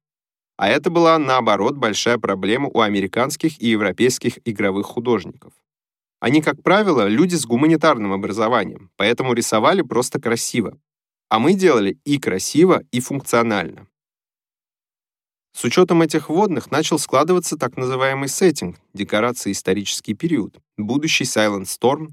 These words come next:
Вторая мировая, с достоверным оружием, но с фантастическими предполагаемыми обстоятельствами.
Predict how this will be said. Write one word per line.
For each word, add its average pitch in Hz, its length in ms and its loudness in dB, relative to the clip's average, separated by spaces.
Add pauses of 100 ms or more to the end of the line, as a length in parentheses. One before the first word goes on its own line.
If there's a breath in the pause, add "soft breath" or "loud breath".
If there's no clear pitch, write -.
Вторая 104 380 -2
мировая, 113 580 -2 (300)
с - 100 -12
достоверным 113 680 0
оружием, 160 560 0 (240)
но 113 100 2
с - 100 -2
фантастическими 120 880 -2
предполагаемыми 107 960 -2
обстоятельствами. - 1080 -4